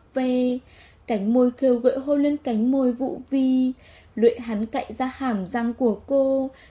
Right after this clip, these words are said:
xâm nhập vào trong khoang miệng, cùng lưỡi cô dây dưa quấn chặt lấy. Trong lòng Vũ Vi vô cùng uất ức. Cô không muốn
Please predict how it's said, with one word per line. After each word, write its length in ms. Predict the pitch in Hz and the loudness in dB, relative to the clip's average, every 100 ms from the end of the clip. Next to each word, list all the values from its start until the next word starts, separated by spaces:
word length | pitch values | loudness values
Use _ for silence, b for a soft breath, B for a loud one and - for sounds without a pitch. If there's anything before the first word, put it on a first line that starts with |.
| B - | B -4
xâm 260 | 269 226 233 | 0 2 2
nhập 140 | 226 - | 0 -2
vào 220 | 226 202 | -6 -4
trong 300 | 180 254 240 247 | -4 -4 -4 -4
khoang 320 | 262 247 247 | -2 0 2
miệng, 300 | 254 233 190 - b b b - | 2 2 -2 -8 b b b 0
cùng 320 | 247 190 170 | 0 0 0
lưỡi 140 | 196 - | -2 -2
cô 180 | 247 233 | 0 0
dây 300 | 226 240 226 | 2 0 0
dưa 140 | 254 240 | 0 0
quấn 340 | 233 214 202 220 | 0 -2 -2 -4
chặt 160 | 311 214 | -6 -4
lấy. 560 | 220 214 202 208 277 415 b b b b b | -2 0 0 -2 -4 -6 b b b b b
Trong 280 | 277 226 214 | -2 0 0
lòng 320 | 233 220 180 | 0 0 -4
Vũ 200 | 180 - 254 | -6 -6 -2
Vi 160 | 277 | -2
vô 280 | 269 285 277 | 0 0 -2
cùng 260 | - 254 190 | 0 0 0
uất 240 | - 254 - | -4 -6 -2
ức. 260 | 294 359 - b b b b _ | -4 -4 -8 b b b b _
Cô 160 | - 220 | 2 2
không 240 | 220 226 | 2 0
muốn 140 | 214 | 0